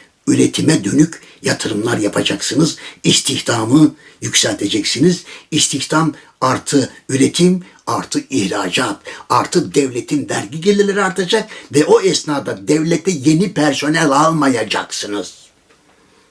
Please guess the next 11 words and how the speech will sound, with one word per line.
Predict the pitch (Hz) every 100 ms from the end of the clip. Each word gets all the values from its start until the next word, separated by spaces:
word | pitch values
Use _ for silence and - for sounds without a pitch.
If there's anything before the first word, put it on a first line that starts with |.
| _ -
Yapmadılar | 101 - 135 135 123 -
kardeşim. | 101 107 - -
Ali | 127 120
Babacan | 127 127 127 120
hatası | - 104 -
dersiniz. | 110 95 117 120 - - -
Ali | 117 120
Babacan'ın | 113 110 101 92
hatası | 107 - - 117
da | 95
işte | 92 - 107